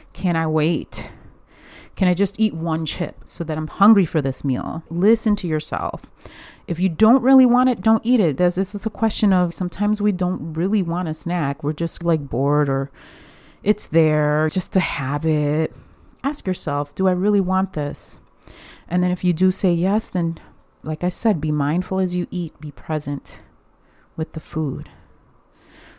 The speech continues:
so that you're able to satisfy yourself and still get hungry later on without overdoing it. All right, so hopefully I helped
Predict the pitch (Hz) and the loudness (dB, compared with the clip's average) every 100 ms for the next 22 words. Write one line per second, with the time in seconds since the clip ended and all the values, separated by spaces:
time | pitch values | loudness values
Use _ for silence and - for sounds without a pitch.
0 | _ - 170 156 143 151 - 165 165 160 | _ -6 -2 -2 -2 -4 -2 -4 -2 -4
1 | - - 160 - - 165 185 - 160 156 | -6 -6 -6 -6 -4 -2 -4 -4 -4 -2
2 | 151 156 165 151 156 - - 175 175 190 | -4 -4 -4 -2 -2 -4 -4 -4 -2 -4
3 | 185 175 - 175 170 156 - - _ - | -2 -2 0 0 0 -2 -6 -10 _ -8
4 | 160 156 160 156 147 147 165 - - - | -4 -2 0 -2 -2 -4 -8 -12 -12 -6
5 | 156 151 151 151 147 156 147 147 - - | -4 -4 -4 -4 -2 -2 -4 -6 -12 -18
6 | - _ _ _ _ _ - - _ _ | -20 _ _ _ _ _ -20 -20 _ _
7 | _ - _ - 175 165 202 226 - 185 | _ -20 _ -8 -4 0 0 -2 -4 -2
8 | 190 175 214 233 226 175 160 160 160 - | -2 -2 0 2 2 0 0 2 0 -4
9 | - | -14